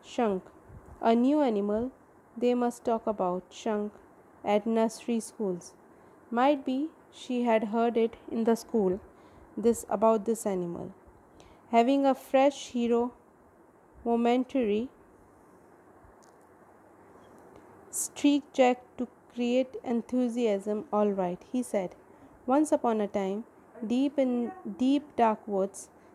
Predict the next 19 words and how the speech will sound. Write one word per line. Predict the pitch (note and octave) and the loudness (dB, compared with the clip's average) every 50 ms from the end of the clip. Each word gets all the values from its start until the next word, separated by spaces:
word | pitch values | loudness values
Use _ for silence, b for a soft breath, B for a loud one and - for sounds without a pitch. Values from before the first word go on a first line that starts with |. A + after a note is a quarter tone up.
| - - A3+ | -16 -8 -2
"There | A3+ A3+ A3+ A3 | 0 0 2 2
was | A3+ A3+ G#3+ A#3 | 0 0 0 -2
a | A3+ A3 - A#3 | -4 -2 0 0
tiny | A3 A3 A3 A#3 B3+ B3+ A#3+ A3+ | 0 0 0 0 -2 0 0 -2
little | G#3+ - A3 A3 | -2 -2 -4 -6
creature | - - A3 G#3+ G3+ F#3 - G#3 G#3+ A3 A3 - - - A3 | -6 -6 -6 -6 -6 -4 -4 -4 -4 -4 -4 -8 -10 -8 -2
by | G#3 G#3 G#3 | 0 0 0
the | G3 G#3 G#3 G#3 | 2 0 -2 0
name | G#3 G#3 G#3 A3 A3+ A3+ | 0 0 -2 -2 -2 -2
Roger | G#3+ G3+ F#3+ F#3 F3+ G3 G3 | -2 0 -2 0 0 -4 -6
Shrunk, | F#3+ - - - F3+ E3 E3+ - - B B B B B B B B B - - - | -6 -6 -8 -8 -6 -8 -8 -10 -14 B B B B B B B B B -16 -6 -2
and | G#3+ A3 A3+ A#3+ A#3+ A3+ | 0 0 2 0 -2 -2
he | A#3+ A#3 A3 - - | -2 -2 -2 -4 -4
smelled | - G#3+ G#3 G#3+ G#3+ A3+ A3 G#3+ G#3 | -4 -2 0 0 0 0 -2 -2 0
very | G3+ G3 F#3+ F#3+ F#3 F#3 | 0 0 0 0 -4 -6
bad." | - E3+ - - - - - - - - - - - - - - - - - - - | -6 -8 -8 -8 -12 -14 -20 -20 -20 -20 -20 -20 -20 -20 -20 -20 -20 -20 -20 -10 -4
"यस," | G#3+ A3 A3+ A#3 A3+ - - - - - - - - G#3+ | -2 0 0 0 -2 -6 -12 -16 -18 -20 -20 -16 -16 -12
जो | - - G3+ G3+ G3+ | -6 -4 -2 -2 -2
सेड। | G3 - - G3+ F3 E3+ | -4 -2 -2 -2 -2 -4